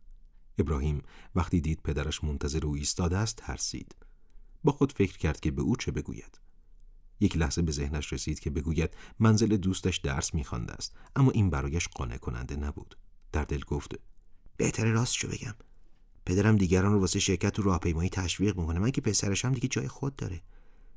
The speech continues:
Speaker 2: کاش اجازه می‌گرفتم."
Speaker 1: نزدیک شد.
Speaker 2: "سلام بابا."
Speaker 1: "سلام." ابراهیم زیر چشمی به او نگاه کرد.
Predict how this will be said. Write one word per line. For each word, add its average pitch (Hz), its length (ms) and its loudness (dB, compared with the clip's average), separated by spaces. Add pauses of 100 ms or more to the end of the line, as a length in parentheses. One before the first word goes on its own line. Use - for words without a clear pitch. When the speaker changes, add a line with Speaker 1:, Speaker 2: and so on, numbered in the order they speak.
(240)
Speaker 2:
کاش - 200 -4
اجازه 80 320 -2
می‌گرفتم." - 460 -12 (880)
Speaker 1:
نزدیک 80 420 2
شد. - 260 -6 (480)
Speaker 2:
"سلام 104 320 4
بابا." 104 280 4 (580)
Speaker 1:
"سلام." 71 380 0 (1120)
ابراهیم 107 380 10
زیر 104 180 4
چشمی 87 440 2
به 80 100 2
او 73 120 0
نگاه - 360 -6
کرد. - 320 -16